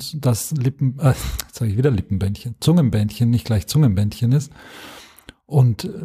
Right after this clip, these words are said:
dann kann man das aber auch, äh, ganz gut managen mit den Leuten vielleicht auch im Hintergrund, die du grad schon genannt hast. Und wie ich vorhin schon angedeutet hab, die, die Besserung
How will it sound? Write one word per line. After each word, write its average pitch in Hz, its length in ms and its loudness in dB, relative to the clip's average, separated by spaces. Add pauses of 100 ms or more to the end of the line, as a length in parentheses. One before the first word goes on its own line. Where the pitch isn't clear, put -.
(160)
dann 95 240 -2
kann 107 160 0
man 110 160 4
das 95 200 0
aber 95 280 -2
auch, - 260 -10
äh, 101 460 -4 (120)
ganz 92 280 -2
gut 104 240 -4
managen 98 480 0
mit - 420 0
den 110 400 2 (300)
Leuten 123 480 2
vielleicht 117 360 2
auch 113 140 0
im 107 80 4
Hintergrund, 104 540 0
die 107 80 -2
du 98 100 -2
grad - 300 -6
schon 95 140 -4
genannt 92 360 -4
hast. - 220 -8 (440)
Und 135 320 2
wie 135 140 4
ich 123 120 0
vorhin 135 340 4
schon 127 120 0
angedeutet 131 600 2
hab, 135 260 0 (760)
die, 120 340 2 (320)
die 110 720 -2 (180)
Besserung 156 840 4